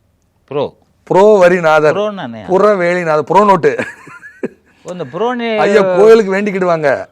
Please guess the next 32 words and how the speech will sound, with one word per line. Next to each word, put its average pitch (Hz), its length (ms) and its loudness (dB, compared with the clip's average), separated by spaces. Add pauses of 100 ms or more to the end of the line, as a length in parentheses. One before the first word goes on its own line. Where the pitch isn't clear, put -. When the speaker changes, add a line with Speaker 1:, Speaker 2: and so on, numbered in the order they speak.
(160)
Speaker 1:
ஆ. 143 60 -14
Speaker 2:
எனக்கு 160 260 -4
நிலம், 170 400 2
நெ-, 156 300 -2
நெல்லு 185 240 0
கோயில் 175 280 0
நிலத்துல 160 280 0
இருந்து 175 200 -4
நான், 160 200 -4
நெ-, 143 220 -6
நெ-, 131 220 -6
நல்லா 147 380 -2
வெ-, 135 120 -6
விளைஞ்சிச்சுன்னா 131 1160 -4
Speaker 1:
ம். 127 240 -14
Speaker 2:
நான் 175 140 -4
படி 160 220 -2
அளக்கேன், 139 400 -2 (480)
Speaker 1:
ஓ. 165 40 -20
Speaker 2:
இத்தனை 160 260 -4
மரக்கா 156 360 -2
நெல்லு 156 120 -2
கொடுக்கேன், 135 360 -6
Speaker 1:
அந்த 120 140 -8
Speaker 2:
இத்தனை - 40 -6
Speaker 1:
காலத்துல. - 160 -4
Speaker 2:
மூட்டை 165 220 -2
நெல்லு 151 200 -4
கொடுக்கேன்னு 147 320 -8
வேண்டிக்கிறது. 151 680 -4
Speaker 1:
அப்பமே 196 340 -12
ஏமாத்திருக்கானுங்க. 165 680 -8